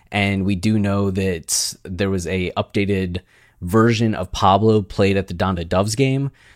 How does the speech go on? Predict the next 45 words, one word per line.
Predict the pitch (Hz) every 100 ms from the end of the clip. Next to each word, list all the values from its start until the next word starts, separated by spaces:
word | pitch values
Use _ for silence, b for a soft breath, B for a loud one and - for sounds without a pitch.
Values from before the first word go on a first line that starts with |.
| -
So | - 110
maybe | 98 87 98 113 123 123
they | 110 104
have | - 98 104 101
finished | - 104 101 98
all | 90
the |
work, | 82 92 131 - - b b
or | - 123
it | 120
could | 196
be | 160 151
that | 110 98
they're | 117
just | 110 113
moving | 104 107 123 117
all | 107
the | 107
equipment | 101 117 113 95
to |
Miami | 87 92 120 - - - b b b
and | - 107
that | 90
Ye | 95 101 104
is | 95
going | 104 98
to |
be | 101
working | 92 95 101 98 98 95 95 -
in | 107
Miami | 110 104 101 101 104
for | 101 104
a | 95
bit, | 98 98 90
so | - 104 95
they | 92
don't | 98 78
need | 95 95
to | 92
have | - 92 92 90
the | 87
hotel | 90 90 - 95 92 90 90
in | - 92
Los | 90 92
Angeles. | 95 104 104 101 101 -